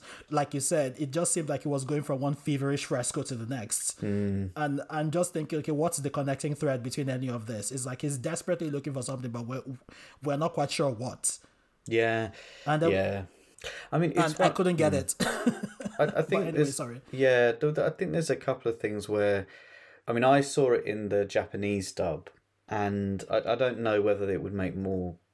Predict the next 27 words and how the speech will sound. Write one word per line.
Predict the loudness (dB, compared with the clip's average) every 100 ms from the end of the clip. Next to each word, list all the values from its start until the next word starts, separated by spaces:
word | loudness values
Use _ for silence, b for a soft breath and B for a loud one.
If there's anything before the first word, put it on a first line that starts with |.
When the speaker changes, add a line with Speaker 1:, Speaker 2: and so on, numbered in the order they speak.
| _
Speaker 2:
sense | -12 -4 -2 -2 -6 -6
or | -6 -6 B B
maybe | -2 0
could | -2 -2
follow | 2 4
it | 2 0
better | -4 -2 -2 0
if | 0
it | -4
was | -6 -6
in | -4
the | -2
English | -2 -2 -4 -2
dub. | -2 0 0 -4 -8 B B B B B
I'm | -2
not | 0 -2
sure. | -2 2 4 4 0 -6 _ -8
On | -2
the | 2
other | 2 0
hand, | -2 -4 -2 -4 -6 -10
is | -10 -4 0
it | 2 2
a |
film | 0 2 2 2 0
that | -2
requires | -4 -8 -2 0 2 2 2 0 -4